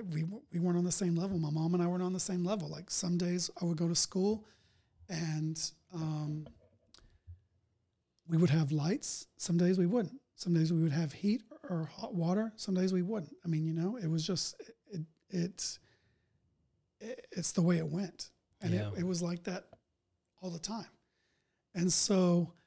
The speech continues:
Speaker 1: um, I remember afterwards, my mom, when, and when high school came time to high school, I remember my mother told me she worked in another, sh-, she worked at a high school that was across,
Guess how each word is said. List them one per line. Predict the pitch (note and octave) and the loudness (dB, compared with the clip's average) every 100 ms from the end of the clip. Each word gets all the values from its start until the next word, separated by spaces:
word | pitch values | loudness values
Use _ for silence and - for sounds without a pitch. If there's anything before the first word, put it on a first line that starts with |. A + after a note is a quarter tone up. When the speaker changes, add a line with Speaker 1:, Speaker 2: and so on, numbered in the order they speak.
| _ _ _ - | _ _ _ -2
Speaker 1:
um, | F#3 F3+ E3+ D#3 D3 _ _ _ _ _ _ _ _ | 4 6 6 4 0 _ _ _ _ _ _ _ _
I | F3+ | 2
remember | F#3 F#3 G#3 A3+ A3+ G3+ - _ _ _ _ - _ _ _ _ _ _ - | 4 6 4 4 4 0 -2 _ _ _ _ -20 _ _ _ _ _ _ -2
afterwards, | F3+ - F#3 E3 | -2 2 4 6
my | E3 | 4
mom, | D#3+ E3 F3+ F3+ | 4 4 4 4
when, | E3+ F3 - | 2 0 -4
and | G#3 | -4
when | F#3 | -2
high | C#3+ F3 | 0 0
school | E3+ - | -2 -6
came | B3 F3+ | -2 -2
time | E3 F#3 F3 | 0 0 0
to | |
high | C#3+ | 2
school, | E3+ - | -2 0
I | E3 | 2
remember | F3+ F3+ | 4 4
my | E3 | 2
mother | E3+ E3+ | 2 0
told | D#3+ - D#3+ | -2 -2 0
me | D#3 D3 D#3 _ _ _ | 2 0 -2 _ _ _
she | - - A3+ | -4 2 4
worked | A#3 F#3+ F#3 - - | 4 4 0 -6 -2
in | F3 | 2
another, | E3+ E3+ E3+ D#3 _ A3+ | 4 4 2 -2 _ -2
sh-, | - - - A3+ | -2 -2 -6 -2
she | - G#3+ | 0 2
worked | G3 F3+ - | 2 0 -2
at | |
a | F3+ | -2
high | E3 F3 | 0 2
school | - F3+ | 2 2
that | E3+ | 0
was | F#3 | 0
across, | D#3 - F#3+ F3+ - - | -4 0 2 2 0 -2